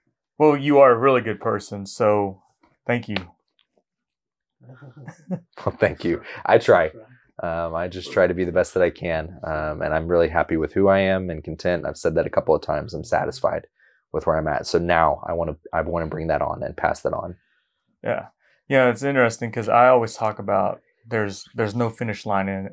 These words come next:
Speaker 1: in, in life. We just gotta keep moving and we pass it on generation to generation. And I feel like that's what you're doing with the community and the, and the world, actually.
Speaker 2: Yeah,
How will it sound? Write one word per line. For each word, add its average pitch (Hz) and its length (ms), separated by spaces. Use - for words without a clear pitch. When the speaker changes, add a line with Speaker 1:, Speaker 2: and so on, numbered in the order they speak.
Speaker 1:
in, 101 320
in 104 160
life. 98 320
We 110 220
just 104 180
gotta 107 160
keep 117 200
moving 120 420
and 104 120
we 98 80
pass 104 320
it 101 40
on 98 140
generation 104 520
to 98 60
generation. 98 720
And 113 100
I - 40
feel 147 120
like 113 160
that's 107 240
what 104 240
you're 104 100
doing 95 440
with 104 140
the 104 60
community 98 500
and 107 140
the, 101 220
and 107 140
the 104 60
world, 98 400
actually. - 420
Speaker 2:
Yeah, 92 200